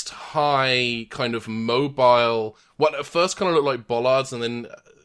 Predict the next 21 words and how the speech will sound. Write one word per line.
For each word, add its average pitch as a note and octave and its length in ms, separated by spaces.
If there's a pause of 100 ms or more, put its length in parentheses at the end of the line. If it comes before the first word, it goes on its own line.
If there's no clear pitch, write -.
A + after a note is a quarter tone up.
(100)
maybe C#3 380
when C3+ 160
you B2 60
first B2+ 240
saw B2 120
them, B2 80
you A#2 100
thought, B2+ 160
"Oh, D3+ 100
that C#3+ 100
looks C#3+ 180
like B2+ 100
a A#2+ 40
trash D3+ 300
can." G2 240 (360)
And D3 100
you're D#3 120
realizing D3 640
that A#2 320
these G#3 280
are C3+ 500